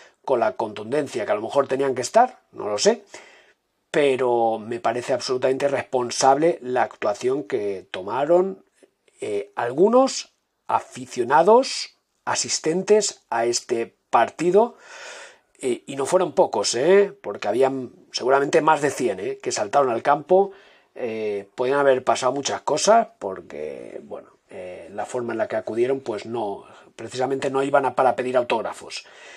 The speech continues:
Y, y el Español, pues, debería tomar medidas y esperemos que también,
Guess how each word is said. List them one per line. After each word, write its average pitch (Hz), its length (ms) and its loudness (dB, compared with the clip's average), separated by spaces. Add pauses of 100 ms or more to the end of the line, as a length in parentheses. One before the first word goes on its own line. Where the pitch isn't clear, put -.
(280)
Y, 113 640 -6
y 110 120 -12
el 101 60 -8
Español, 101 440 -8
pues, 151 140 -4
debería 127 300 -4
tomar 120 640 2 (720)
medidas 175 760 2 (120)
y 110 280 -14
esperemos 117 460 -6
que 120 140 -8
también, 123 480 -2